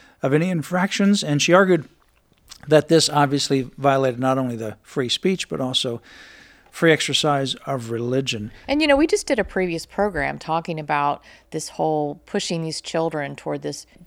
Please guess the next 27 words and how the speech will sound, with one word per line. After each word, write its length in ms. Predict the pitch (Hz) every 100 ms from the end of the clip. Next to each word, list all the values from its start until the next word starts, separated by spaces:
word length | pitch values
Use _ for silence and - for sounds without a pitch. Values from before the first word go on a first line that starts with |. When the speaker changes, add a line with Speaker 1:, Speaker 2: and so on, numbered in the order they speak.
| -
Speaker 2:
trying 240 | - 254 294
to 80 |
force 300 | - 226 214
teachers 680 | - - 285 - 170 160 160 - - - - -
to 500 | - 196 190 175 - _ -
affirm 840 | 175 - - 233 233 226 226 226 220 - _
students' 760 | - - - 262 254 208 165 - _ _ 156 147
different 500 | 170 240 240 226 -
gender 480 | 151 170 220 220 151
than 160 | 165
what 160 | 180 185
they 140 | 196
really 340 | 190 202 214 190
are. 540 | 180 320 - - - - _ _
That's 140 | - 277
part 220 | - 427
of 100 | 233
it. 180 | 131 - - -
Speaker 1:
Well, 240 | 180 180 185
you 120 | 170
know, 120 | 160
I 140 | 156
was 240 | 185 165 - - -
watching 400 | - 147 151 143
something 380 | 131 151 139 147
that, 320 | 135 - - -
um, 480 | 139 135 127 -